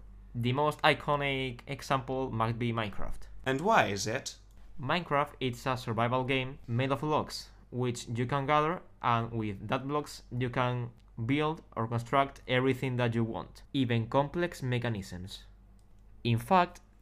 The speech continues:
Speaker 1: there's a Minecraft version called Minecraft Education Edition. It is a tool that allows you to create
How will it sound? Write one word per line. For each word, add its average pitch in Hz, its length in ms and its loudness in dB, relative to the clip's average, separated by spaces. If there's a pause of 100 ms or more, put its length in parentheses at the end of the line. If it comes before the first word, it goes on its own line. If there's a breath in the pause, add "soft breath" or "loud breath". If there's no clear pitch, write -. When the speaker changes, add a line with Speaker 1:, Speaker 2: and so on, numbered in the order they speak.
(140)
Speaker 1:
there's 143 400 2
a 143 160 6
Minecraft 139 400 2
version 147 580 2
called 139 360 2 (200)
Minecraft 131 640 4
Education 120 460 0
Edition. 95 480 -2 (1400 soft breath)
It 165 180 0
is 185 160 2
a 170 60 6
tool 175 440 0
that 123 440 0
allows 127 420 2
you 139 120 0
to 135 140 -4
create 127 520 0